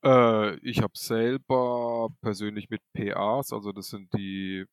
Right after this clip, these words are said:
für so Public-Beschallung, äh, hab ich eigentlich, hab ich keine Erfahrung mit.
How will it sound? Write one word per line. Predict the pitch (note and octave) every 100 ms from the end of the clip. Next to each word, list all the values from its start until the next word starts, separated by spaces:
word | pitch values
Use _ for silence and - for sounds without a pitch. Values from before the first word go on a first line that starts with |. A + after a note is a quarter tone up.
| _
für | _ - F#2+
so | F#2+
Public-Beschallung, | - G2+ G#2 G2+ _ _ _ _ _ _ _ _ _ _ _ - - A2+ A2+ A2+ A#2 -
äh, | A2+ G#2+ G#2 G2+ G2
hab | G2+
ich | G2
eigentlich, | G#2+ G2+ - _ _ _ -
hab | G#2
ich | G2
keine | - G#2 A2
Erfahrung | A2+ - A2 A#2 A2+
mit. | A2 -